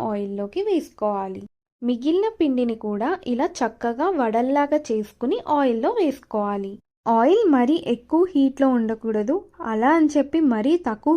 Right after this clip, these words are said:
హీట్లో ఉండకూడదు. తక్కువ హీట్లో ఉంటే గనక నూనెని బాగా పీల్చేస్తాయి. అలా అని చెప్పి మరీ ఎక్కువ హీట్లో ఉంటే లోపల పచ్చిగా ఉండి పైకి మాత్రం కలర్ వచ్చేస్తాయి. అందుకని మీడియం హీట్లో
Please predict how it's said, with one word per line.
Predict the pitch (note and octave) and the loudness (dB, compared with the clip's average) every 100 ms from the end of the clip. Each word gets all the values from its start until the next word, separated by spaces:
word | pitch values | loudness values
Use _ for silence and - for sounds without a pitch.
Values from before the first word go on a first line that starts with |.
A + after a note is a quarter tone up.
| B3 | 0
హీట్లో | A3 A3 C#4+ B3+ | -4 -2 0 0
ఉండకూడదు. | G3+ G3 G3 G3 G3 G3+ _ _ _ - | -2 -6 -6 -6 -8 -14 _ _ _ -4
తక్కువ | A3+ A3+ E4 F#4 F4 | -4 0 0 2 2
హీట్లో | D4+ D4 D4 C4 | 0 0 0 0
ఉంటే | B3 C#4 B3 | 2 0 0
గనక | A#3+ A#3 D4 G4 - _ _ _ - | -2 -4 -4 -6 -8 _ _ _ -6
నూనెని | A#3+ B3 D4 C#4+ E4+ B3 | 0 2 4 2 0 -2
బాగా | G#3+ G#3 C#4+ E4 | -4 -2 -2 0
పీల్చేస్తాయి. | C#4+ A3 G#3+ G#3 G#3+ - G3 - _ _ _ - | -2 -2 -6 -8 -8 -10 -10 -10 _ _ _ -8
అలా | G#3+ G#3+ C4+ | -2 0 2
అని | C#4 C4+ | 2 0
చెప్పి | C4+ C4 D#4+ F#4 A3 | -4 -4 -4 -2 -4
మరీ | G3+ B3 C#4+ D4 | -4 -2 -2 -2
ఎక్కువ | C#4+ D4+ B3+ | -2 -2 -2
హీట్లో | B3 B3+ B3 A#3+ | -4 -4 -4 -4
ఉంటే | A3 D4 F#4 - _ _ | -4 -6 -6 -10 _ _
లోపల | A#3 A3 A3 C4 D4 | -4 -2 0 -2 -2
పచ్చిగా | A#3 - B3 C4 D4 B3 | -6 -4 -4 0 0 0
ఉండి | C4+ G4+ A#3 | -2 -2 -2
పైకి | G#3+ A3 C4 A3+ | -4 -4 -4 -4
మాత్రం | G#3+ D#4 A#4 - | -6 -6 -4 -2
కలర్ | B3 G#3+ G3+ G3+ | -2 -2 -4 -6
వచ్చేస్తాయి. | G3+ G#3 G#3 - G3 G3+ _ _ _ A3 | -8 -12 -10 -8 -8 -10 _ _ _ -6
అందుకని | G#3+ A3+ A#3 A3 C4+ A4 _ - | -4 -2 -4 -4 -4 -6 _ -12
మీడియం | A3 A3+ B3 F#4+ F#4 | -8 -4 -2 0 0
హీట్లో | D#4 C4+ | 0 -2